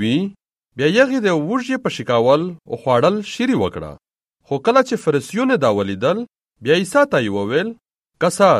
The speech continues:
د تو شاګردون داسې کور کو چې د سبت په ورځ نه راودای؟» عیسی ځواب ورکړ، ویلې توس دا نه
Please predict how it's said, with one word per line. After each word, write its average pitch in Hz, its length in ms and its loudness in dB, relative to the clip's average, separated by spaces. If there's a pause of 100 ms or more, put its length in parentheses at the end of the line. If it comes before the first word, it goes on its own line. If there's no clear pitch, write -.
د 98 160 -6
تو 165 160 -4
شاګردون 185 640 0
داسې 180 220 2 (100)
کور 131 240 -2
کو 147 160 0 (480)
چې 123 80 -8
د 127 180 -8
سبت 143 300 2
په 208 160 4
ورځ 208 160 4 (120)
نه 170 160 4
راودای؟» 110 540 2 (440)
عیسی 165 260 2 (140)
ځواب 107 300 2
ورکړ، 147 360 2 (640)
ویلې 170 360 2 (220)
توس 170 240 -2
دا 190 160 4
نه 151 60 2